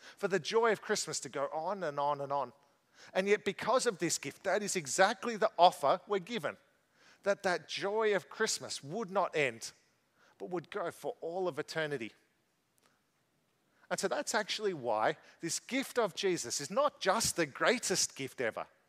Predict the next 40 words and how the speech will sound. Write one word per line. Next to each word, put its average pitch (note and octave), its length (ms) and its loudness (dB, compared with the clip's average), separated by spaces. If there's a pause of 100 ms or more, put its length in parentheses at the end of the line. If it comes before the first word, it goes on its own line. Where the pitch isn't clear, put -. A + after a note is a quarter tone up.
(880)
but E3+ 100 -4
a E3 60 -2
gift F#3 460 -10
we D#3+ 120 -4
cannot F#3 480 -6
do D3 140 -6
without, B2+ 300 2
a B2+ 80 -4 (100)
gift - 280 -8
that D#3+ 160 -2
money C#3+ 520 0
cannot D3+ 480 -4
buy. G2 220 0 (880)
And F#3 80 -6
so A3+ 80 8
I'm A#3 100 8
actually G3+ 240 6
gonna C#3+ 180 2
close F3 340 6
by C#3+ 200 8
praying D#3+ 360 0
and C#3+ 100 -2
thanking D3+ 320 2
God C3 180 4
for C3+ 180 -2
that A#2 140 0
gift. - 160 -8
So D3 100 -4
please, D#3 340 -2 (240)
uh, A2+ 100 -4
pray A2+ 260 -6
with G#2 200 -14
me. G2 120 -16 (2500)
Heavenly F#3+ 240 8
Father, D#3+ 320 12
we D#3+ 80 4
thank G#3+ 240 6
you F#3 80 0
for - 120 -4
Jesus. D#3 580 2